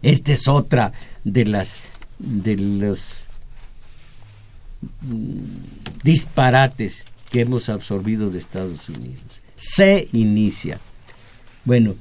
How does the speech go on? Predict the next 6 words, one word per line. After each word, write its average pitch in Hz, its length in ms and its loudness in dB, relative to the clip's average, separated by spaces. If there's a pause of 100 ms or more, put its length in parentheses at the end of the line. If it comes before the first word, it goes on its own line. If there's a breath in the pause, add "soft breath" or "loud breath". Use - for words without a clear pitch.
(140)
se - 220 0
inicia 135 440 6
en 127 100 4
Estados 113 520 0
Unidos 117 480 0 (460 soft breath)
una 131 500 6